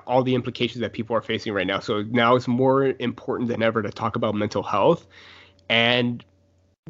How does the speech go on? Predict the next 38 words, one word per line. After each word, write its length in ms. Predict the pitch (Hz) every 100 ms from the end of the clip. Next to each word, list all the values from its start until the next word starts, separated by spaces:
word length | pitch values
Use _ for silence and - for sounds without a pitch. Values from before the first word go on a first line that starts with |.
| 143 -
get 240 | 131 151
things 220 | 170 156 151
off 140 | 139
your 80 | 139
chest. 460 | - 143 90 - -
I 80 | 117
mean, 200 | 113 113
always 280 | 120 143 139
talk 220 | - 139
to 60 | 110
somebody. 460 | 113 95 85 82 - -
Um, 520 | 104 104 101 104 101 - _ _ _ _ _ -
no 80 | 127
matter 280 | 131 131
what, 360 | 131 131 104 -
people 240 | - 123 131
are 60 |
there 160 | 123 131
to 60 | 113
help 280 | 127 120
you 140 | 127 117
out, 280 | 117 120 123
and 180 | 107
no 60 | 117
matter 220 | 120 120
what 140 | 117 117
situation 460 | 123 - 113 123
you're 100 | 110
going 260 | 107 120 117
through, 160 | 127
whether 220 | 113 110 107
you're 160 | 104
a 20 |
player, 580 | 107 - 147 139 135 135 - - - -
whether 140 | 104
you're 180 | 104 95
a 20 |
fan, 680 | - - 135 131 135 131